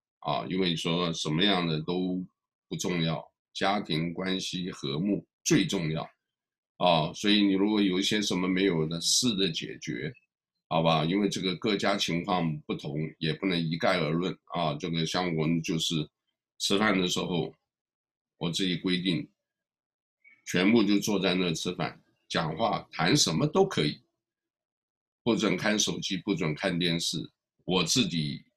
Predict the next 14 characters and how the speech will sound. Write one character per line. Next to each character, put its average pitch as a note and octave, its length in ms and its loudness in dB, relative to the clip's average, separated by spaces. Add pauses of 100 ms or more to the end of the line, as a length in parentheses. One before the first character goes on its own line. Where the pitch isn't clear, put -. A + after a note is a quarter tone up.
(500)
以 F2 120 -2
身 A2 240 0
作 G#2+ 160 4
则， D2 360 -4 (320)
放 G#2+ 200 2
掉 F#2+ 180 4
那 F2 140 0
些， D#2+ 340 -4 (800)
跟 G#2+ 180 2
孩 G2 160 4
子 F#2+ 220 -2
多 G2+ 240 2
沟 G2+ 280 4
通， F#2 240 -2